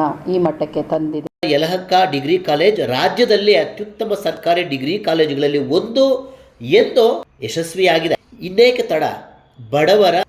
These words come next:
Speaker 2: ಮಧ್ಯಮ ವರ್ಗದ ಸರ್ವಾಂಗೀಣ ರೀತಿಯ ಶಿಕ್ಷಣಕ್ಕೆ ಒತ್ತು ನೀಡ್ತಾ ಇರ್ತಕ್ಕಂಥ ಯಲಹಂಕದ ಡಿಗ್ರಿ ಕಾಲೇಜ್ ಭವಿಷ್ಯದ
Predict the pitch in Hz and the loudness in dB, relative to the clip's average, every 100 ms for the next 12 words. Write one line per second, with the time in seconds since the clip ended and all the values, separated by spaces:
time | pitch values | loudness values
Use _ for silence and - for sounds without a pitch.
0 | _ _ 131 143 180 202 208 170 143 143 | _ _ -4 -2 0 2 2 2 -2 -2
1 | 175 - - - - 156 170 214 233 208 | -2 -4 -10 -6 -2 2 4 2 2 2
2 | 208 196 175 - 160 - - - 202 156 | 2 0 -2 -4 -4 -4 -4 0 0 2
3 | 220 170 165 - - 175 202 269 262 254 | 2 2 0 -6 0 0 2 0 0 0
4 | 208 180 151 139 143 139 143 139 175 208 | 2 2 0 -6 -8 -4 0 2 4 2
5 | 208 185 175 143 143 202 202 156 160 214 | 2 -2 -2 -4 -2 -2 0 2 4 2
6 | - - - - - 127 165 220 - 196 | 0 -10 -20 -20 -2 2 2 0 -2 -2